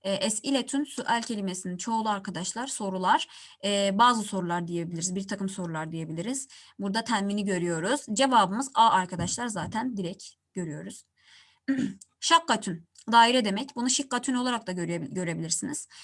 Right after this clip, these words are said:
İki formu da var. Zaten burada tenvinli olduğu için ne, ne oluyor bu? Nekra oluyor. Fakihetün, bir meyve. Zaten tenvinlidir, nekra. Kamisun, gömlek. Herhangi bir gömlek, nekra.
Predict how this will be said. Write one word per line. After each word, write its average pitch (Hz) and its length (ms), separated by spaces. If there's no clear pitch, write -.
İki 254 160
formu 190 300
da 165 100
var. 220 160
Zaten 247 340
burada 233 180
tenvinli 226 400
olduğu 185 240
için 175 340
ne, 247 440
ne 269 60
oluyor 185 360
bu? - 160
Nekra 208 300
oluyor. 147 280
Fakihetün, 240 800
bir 233 160
meyve. 175 380
Zaten 214 280
tenvinlidir, 190 640
nekra. 202 380
Kamisun, 262 720
gömlek. 196 540
Herhangi 202 440
bir 180 140
gömlek, 170 540
nekra. 175 400